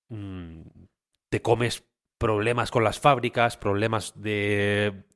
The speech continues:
hardware de principio, de, o sea, del hardware de lanzamiento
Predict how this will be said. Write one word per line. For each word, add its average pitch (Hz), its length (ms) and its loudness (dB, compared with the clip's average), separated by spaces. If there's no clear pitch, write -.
hardware 110 580 4
de 101 100 -2
principio, 107 640 -2
de, 104 400 0
o 92 40 -10
sea, 107 160 -4
del 95 360 -6
hardware 113 380 0
de 107 80 0
lanzamiento 107 760 0